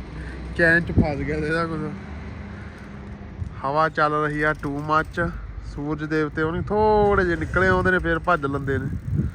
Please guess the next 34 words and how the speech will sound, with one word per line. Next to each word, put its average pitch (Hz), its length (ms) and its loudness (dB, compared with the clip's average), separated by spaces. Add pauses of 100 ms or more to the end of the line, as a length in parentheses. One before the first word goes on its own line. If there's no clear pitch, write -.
(1000)
ਇਹ 160 80 -12
ਮਝੈਲਾਂ 180 500 -4
ਦਾ 170 80 2
ਰੁੱਖ 160 240 -2
ਬਦਲ 147 320 4
ਦੇਣਾ 160 280 6
ਇਹਨੇ 180 160 2
ਜੇ 175 100 2
ਕਿਧਰੇ 170 280 0
ਤੇ 175 120 2
ਆਉਂਦੀਆਂ 151 340 2
ਹੋਈਆਂ 135 320 0
ਹਵਾ 127 300 -4
ਨੇ। - 120 -10 (840)
ਤੇ 147 200 -4
ਜਿਹੜਾ 147 400 -2
ਆਪਣਾ 151 280 -2
ਕੂੜਾ 143 380 -2
ਚੱਕਣ 147 380 -4
ਪਹਿਲਾਂ 143 280 -4
ਤਾਂ 165 100 -2
ਉਹ 156 140 -2
ਆ 123 160 0
ਗਏ 123 180 -2
ਤੇ 139 160 -4
ਕਹਿੰਦੇ, 147 240 -2
"ਸਾਡੇ 139 260 -2
ਫੋਨ 123 320 -4
ਨਾ 127 200 -2
ਕਰਿਓ 131 220 -4
ਉੱਥੇ, - 220 -4
ਐਂ 123 200 -2
ਨਾ 123 160 -2
ਕਰਿਓ।" 117 320 -4